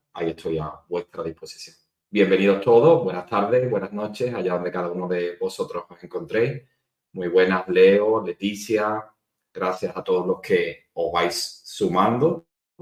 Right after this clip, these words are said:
Feliz de compartir con vosotros un nuevo jueves. Hoy, eh, traigo por el programa, tiene por título Aclarando conceptos, frecuencia, dimensión y densidad.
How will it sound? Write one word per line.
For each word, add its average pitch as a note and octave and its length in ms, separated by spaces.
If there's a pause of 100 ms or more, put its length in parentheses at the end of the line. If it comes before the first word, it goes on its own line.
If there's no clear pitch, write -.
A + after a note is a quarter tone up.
(640)
Feliz F#2+ 320
de F2+ 400
compartir F#2+ 380
con F#2+ 180
vosotros A#2 600 (140)
un F#2 160
nuevo F2 420
jueves. E2 600 (1300)
Hoy, G#2+ 460
eh, F#2 480
traigo G2+ 460
por F#2+ 640 (220)
el G2 100
programa, G#2+ 540
tiene G2 180
por G2 140
título A2 600
Aclarando G2 640
conceptos, A#2+ 1080 (200)
frecuencia, B2 880
dimensión G2 840
y G#2+ 80
densidad. F2 520